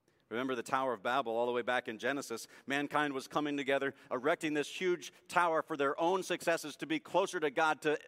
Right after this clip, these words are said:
to worship their own greatness, only to have God confuse and humble and scatter them all. We will never, by our own initiative, by our own resources, be able to protect our family from each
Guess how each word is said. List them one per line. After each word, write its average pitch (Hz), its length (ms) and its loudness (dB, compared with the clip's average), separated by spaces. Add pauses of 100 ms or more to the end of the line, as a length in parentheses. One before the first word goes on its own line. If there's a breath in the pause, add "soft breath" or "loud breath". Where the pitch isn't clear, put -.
to 165 120 2
worship 175 480 0
their 175 200 2
own 185 240 0
greatness, 147 1040 -4 (2500 soft breath)
only 131 220 -4
to 123 100 -4
have 117 280 -4
God 127 260 -2
confuse 123 480 -8
and 117 100 -6
humble 117 380 -4
and 101 140 -8
scatter 120 500 -6
them 104 160 -10
all. 90 260 -8 (1500)
We 127 140 -2
will 131 140 -2
never, 127 340 0
by 113 240 0
our 131 240 2
own 143 340 -2
initiative, 135 560 -4
by 110 160 0
our 110 160 -2
own 143 380 -2
resources, 117 640 -4
be 123 220 -10
able 139 240 0
to - 100 -14
protect 131 500 -2
our 127 160 0
family 120 520 -4
from 113 280 -6
each 139 300 -8